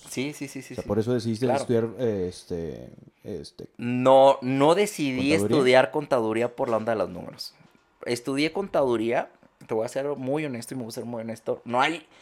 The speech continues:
Speaker 1: no hay otra explicación. Yo veía a una compañera, este, una amiga,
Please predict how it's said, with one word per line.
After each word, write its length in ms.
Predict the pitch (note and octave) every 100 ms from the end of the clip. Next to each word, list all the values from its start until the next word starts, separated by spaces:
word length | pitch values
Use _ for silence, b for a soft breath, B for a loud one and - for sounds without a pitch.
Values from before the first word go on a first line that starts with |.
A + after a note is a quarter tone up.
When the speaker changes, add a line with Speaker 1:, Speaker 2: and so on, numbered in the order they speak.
| B B A2+
Speaker 1:
no 220 | B2 C#3
hay 120 | D#3
otra 160 | D#3+ D#3
explicación. 680 | - A2+ - - A#2+ C3 - b b b b b _ _ _ -
Yo 220 | A#2+ C#3+
veía 440 | F3+ F3+ D#3+ C#3+
a 200 | D3 -
una 260 | A2+ A#2+ C#3
compañera, 640 | C3 B2 A#2 A#2 A2+ A#2 G3+ E3+ - F#2
este, 800 | G#2 - _ - F#2 F#2 F2 -
una 160 | G#2
amiga, 400 | A#2+ A#2 A2+ C3+